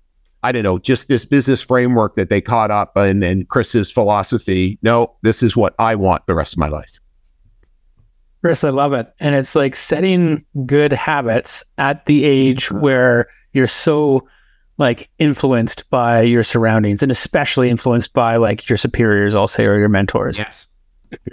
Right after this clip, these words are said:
Speaker 2: Would you say that you yourself are visionary or integrator?
Speaker 1: Oh, visionary for sure.
Speaker 2: So throw your visionary cap on, which I know you have on now.
Speaker 1: Sure.
Speaker 2: Um,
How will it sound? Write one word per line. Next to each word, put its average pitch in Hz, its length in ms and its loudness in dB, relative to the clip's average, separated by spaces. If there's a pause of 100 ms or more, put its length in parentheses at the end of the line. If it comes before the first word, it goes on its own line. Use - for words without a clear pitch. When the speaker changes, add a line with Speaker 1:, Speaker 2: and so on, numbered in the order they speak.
(960)
Speaker 2:
Would 147 160 0
you 196 140 2
say 240 160 0
that 233 340 -4
you 165 160 2
yourself 131 640 0 (180)
are 117 540 2 (1300)
visionary 151 840 0 (160)
or 127 220 0
integrator? 92 600 -4 (880)
Speaker 1:
Oh, 110 140 0
visionary 85 520 0
for - 160 -4
sure. - 400 -8 (800)
Speaker 2:
So 135 340 0
throw - 300 -4
your 226 180 0
visionary 131 440 0
cap 95 280 -2
on, 110 180 4
which - 180 -4
I 113 40 0
know 98 120 0
you 95 120 0
have 98 200 -2
on 92 160 -2
now. 135 300 -2
Speaker 1:
Sure. 110 440 -2 (500)
Speaker 2:
Um, 123 580 0